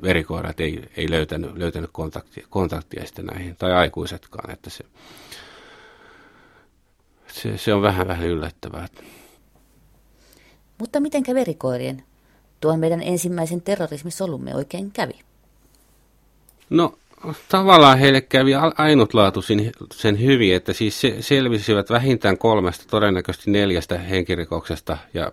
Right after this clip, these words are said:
Speaker 1: lukuisista yrityksistä ilman, että, ilman mitään,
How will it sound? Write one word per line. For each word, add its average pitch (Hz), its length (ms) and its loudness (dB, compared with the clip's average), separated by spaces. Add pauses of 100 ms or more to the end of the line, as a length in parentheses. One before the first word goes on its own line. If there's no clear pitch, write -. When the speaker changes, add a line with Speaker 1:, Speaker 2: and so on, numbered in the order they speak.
(120)
Speaker 1:
lukuisista 85 460 -6
yrityksistä 85 580 -4 (560)
ilman, 95 300 4
että, 95 200 -6
ilman 101 200 2
mitään, 104 460 4